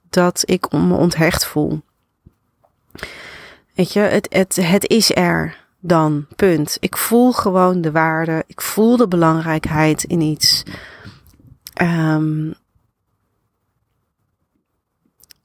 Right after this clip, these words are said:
en ja,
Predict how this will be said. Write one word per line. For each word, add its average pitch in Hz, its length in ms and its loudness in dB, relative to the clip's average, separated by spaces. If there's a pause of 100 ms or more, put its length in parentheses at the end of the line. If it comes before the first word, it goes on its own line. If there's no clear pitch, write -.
(120)
en 196 340 0 (1300)
ja, 202 400 0